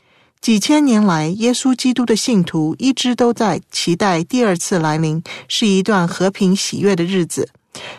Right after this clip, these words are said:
但是在救主来临前，世人将经历艰巨的考验和灾难。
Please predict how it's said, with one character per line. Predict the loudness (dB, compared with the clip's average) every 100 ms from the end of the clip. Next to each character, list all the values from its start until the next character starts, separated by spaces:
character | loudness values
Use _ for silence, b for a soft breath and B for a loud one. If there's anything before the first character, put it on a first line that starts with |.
| _
但 | 2 2
是 | 2 2
在 | 2 0
救 | 2 0
主 | 2 0
来 | 0 0
临 | 2 2
前， | 2 0 -2 -4 b b
世 | -8 0 2
人 | 4 4 2
将 | 2 2
经 | 2 2 2
历 | 2
艰 | 0 0 2
巨 | 2 0
的 | 0
考 | -2 -4
验 | 0 0 0
和 | 0 -2
灾 | 0 2
难。 | 2 0